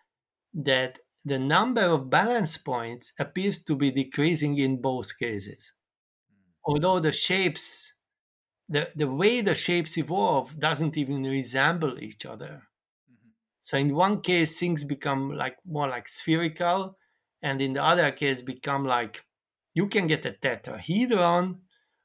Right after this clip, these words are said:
Speaker 1: or you can get a flat disk, or you can get, uh, like, thin shapes. And still, so if you,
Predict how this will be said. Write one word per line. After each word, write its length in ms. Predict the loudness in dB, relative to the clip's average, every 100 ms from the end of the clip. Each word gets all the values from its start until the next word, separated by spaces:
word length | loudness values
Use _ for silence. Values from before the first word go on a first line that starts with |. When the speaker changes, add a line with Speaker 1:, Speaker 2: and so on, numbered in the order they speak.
| _
Speaker 1:
or 160 | -2 2
you 160 | 2
can 240 | 2 0 -2
get 220 | -2 -6
a 40 | -8
flat 400 | -2 -2 -2 0
disk, 500 | 0 2 2 0 -4
or 140 | -2 2
you 140 | 0
can 280 | -2 -4 -4
get, 400 | 0 0 -2 -4
uh, 640 | 0 0 0 -4 -8 -8 -6
like, 260 | -6 -4
thin 640 | 0 2 2 2 0 -2 -4
shapes. 640 | -4 0 2 0 -2 -6 -8 _ _ _ _ -20 _ _ _ _ -6
And 340 | -2 -2 -4 -14 _ _ -8
still, 680 | -8 -6 -4 -2 0 -2 -6 _ _ _ -4
so 340 | 0 0 -2 _ _ _ _ -8
if 260 | -6 -4
you, 540 | -2 0 2 0 -4